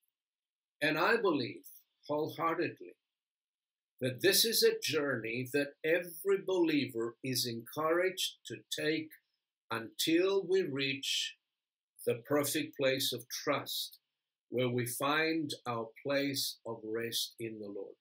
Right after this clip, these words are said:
It's a journey. It's a journey of faith. It's a journey of trust. The longer we live, the more we should grow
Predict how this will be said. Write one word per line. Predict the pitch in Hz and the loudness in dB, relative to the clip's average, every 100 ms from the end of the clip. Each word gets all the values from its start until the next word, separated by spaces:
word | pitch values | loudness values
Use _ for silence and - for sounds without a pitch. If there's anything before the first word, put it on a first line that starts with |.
| - | -6
It's | 147 - | 0 0
a | 151 | 0
journey. | - - 131 131 117 - _ _ _ _ _ _ _ _ _ _ _ _ _ _ _ | -2 0 0 0 -4 -12 _ _ _ _ _ _ _ _ _ _ _ _ _ _ _
It's | 151 160 180 | 0 4 4
a | 156 | 2
journey | 120 156 185 196 190 190 185 - | 2 4 4 4 2 2 0 -4
of | 151 143 | -6 -4
faith. | - 165 147 107 98 - | -2 0 0 -2 -8 -8
It's | 127 - | -2 0
a | 143 | 0
journey | 120 - 160 170 165 170 - | 0 2 2 2 0 -2 -4
of | 139 - | -6 -4
trust. | - 170 143 120 - - - - _ _ _ _ _ _ - | -6 -4 -6 -4 -4 -6 -8 -18 _ _ _ _ _ _ 0
The | 127 | 2
longer | 139 147 147 143 151 | 4 4 4 2 2
we | 156 151 | 4 6
live, | 151 175 208 - - _ _ _ _ _ - | 8 6 4 0 -14 _ _ _ _ _ 0
the | 123 | 2
more | 120 143 151 147 | 4 4 4 6
we | 143 | 4
should | - 143 117 | 4 0 -4
grow | 117 160 165 127 123 127 | -2 2 4 2 0 -4